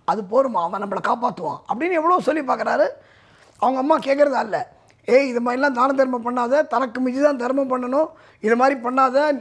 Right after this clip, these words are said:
இது மாதிரி ஏற்கனவே நிறைய அன்னதானம் பண்ணிட்டு இருக்க, இது போரும், இதுக்கு மேலே எதுவும் பண்ணாத, நீ இப்போ போகிற போக்கு பார்த்தா நீ உன்னோட ஆடையெல்லாம் கட்டி கொடுத்துட்டு இருக்க, இது பைத்தியம் ரொம்ப முத்தி போச்சு போல் இருக்கு"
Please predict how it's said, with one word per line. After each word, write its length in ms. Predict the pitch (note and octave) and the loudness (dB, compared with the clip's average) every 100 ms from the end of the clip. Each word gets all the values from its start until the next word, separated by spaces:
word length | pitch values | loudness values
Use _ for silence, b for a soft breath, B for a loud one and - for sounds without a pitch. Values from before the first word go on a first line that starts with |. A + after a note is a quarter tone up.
| - G#3+ | -6 -6
இது 80 | |
மாதிரி 220 | A#3 C4+ B3+ G#3+ | 0 0 0 0
ஏற்கனவே 360 | A#3+ C4 D4+ D4+ | 0 2 4 4
நிறைய 220 | C4+ C#4+ C#4 | 2 0 0
அன்னதானம் 380 | C#4 C#4+ B3+ B3 | 2 2 2 -2
பண்ணிட்டு 220 | B3+ A#3 | -2 -2
இருக்க, 180 | B3 D4 | 2 2
இது 140 | A#3 F3+ | 0 4
போரும், 340 | B3 D4+ D#4 - b b - | 8 8 6 -2 b b -6
இதுக்கு 240 | A#3+ A3+ | -4 2
மேலே 140 | C#4+ D4+ | 6 6
எதுவும் 220 | C#4+ D4+ B3+ | 4 -2 -2
பண்ணாத, 320 | C4+ C4+ D4+ | 0 2 2
நீ 100 | C4+ G3+ | 0 -4
இப்போ 140 | G#3 D#3 | -8 0
போகிற 160 | A#3 D4+ | 4 4
போக்கு 260 | C4+ C#4+ C#4 C4 | 4 0 0 -2
பார்த்தா 220 | C4 D#4 | 2 0
நீ 120 | C4+ A3+ G3+ B B | 0 -6 -12 B B
உன்னோட 300 | E3+ B3 D#4 C#4 B3 | 0 4 4 4 4
ஆடையெல்லாம் 420 | D4+ D4+ D#4+ C#4+ | 4 4 4 2
கட்டி 180 | C#4+ C#4+ | 0 -2
கொடுத்துட்டு 360 | B3+ B3 B3+ A#3+ | -6 -6 -4 -2
இருக்க, 160 | F3 - B B B B | -4 -4 B B B B
இது 120 | F#3 F#3 | -2 2
பைத்தியம் 520 | G#3 D#4 - D4+ A#3+ | 2 2 2 2 2
ரொம்ப 180 | C#4 E4 D#4+ C#4 A#3 F3+ E3+ - | 2 6 6 6 0 -6 -10 -8
முத்தி 280 | G3+ A3 D#4+ | -4 0 0
போச்சு 280 | D4 - A3 | 2 0 0
போல் 200 | A3 F#3+ | 0 0
இருக்கு" 220 | E3+ | -4